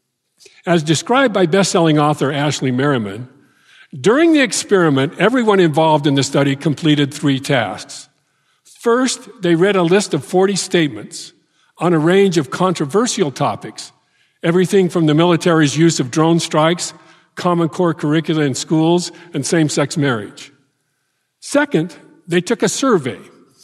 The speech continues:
measuring how familiar they were with topics such as Susan B. Anthony or Mount Rushmore. Though there was a catch with this second task. Some of the topics on the list were bogus,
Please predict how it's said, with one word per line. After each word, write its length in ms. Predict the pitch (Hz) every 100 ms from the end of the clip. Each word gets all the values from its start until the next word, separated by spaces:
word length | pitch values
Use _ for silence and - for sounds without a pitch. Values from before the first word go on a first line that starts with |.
| - -
measuring 420 | 170 185 202 196 151
how 220 | 202 240
familiar 520 | 226 196 240 240 180
they 200 | 160 156
were 180 | 147 156
with 160 | 151
topics 420 | - 185 165 143 -
such 240 | 170 147
as 80 | 135
Susan 360 | - 170 170
B. 180 | 160 160
Anthony 480 | 147 147 147 156 165
or 100 | 127
Mount 340 | 127 135 185 196
Rushmore. 600 | 156 151 - 135 92 - _ _ _ _ _ _ _
Though 240 | 147 180 247
there 140 | 262
was 180 | 269 247
a 60 | 208
catch 440 | - 285 202 -
with 180 | 151 -
this 120 | 143
second 380 | - 165 135 127
task. 480 | 131 90 - - _ _ _ _ _ _ _
Some 300 | - - 262
of 100 | 285
the 80 | 233
topics 460 | - 185 160 165 -
on 120 | 165
the 60 | 147
list 320 | 156 170 -
were 160 | 175
bogus, 680 | 175 147 233 147 - - -